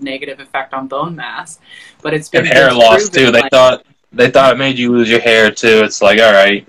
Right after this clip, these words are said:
Speaker 2: okay.
Speaker 1: Yeah, for so long they thought that. And then somebody came out and was like,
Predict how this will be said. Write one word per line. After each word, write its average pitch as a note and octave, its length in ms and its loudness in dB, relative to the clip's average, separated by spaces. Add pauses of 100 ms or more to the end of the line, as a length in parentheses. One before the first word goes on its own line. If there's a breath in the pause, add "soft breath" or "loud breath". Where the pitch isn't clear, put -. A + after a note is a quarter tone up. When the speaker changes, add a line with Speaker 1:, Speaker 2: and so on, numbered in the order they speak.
(100)
Speaker 2:
okay. G2 360 -6 (1200)
Speaker 1:
Yeah, C4+ 80 -6
for C4 160 -10
so B3 300 -4
long C#4 380 -2
they F4 180 -2
thought - 320 -10
that. G#2+ 340 -10
And F#3 180 -6
then G#3 260 -6
somebody G3+ 500 -6
came F#3+ 260 -10
out E3+ 180 -4
and F3 100 -10
was F3 220 -14
like, E3 300 -12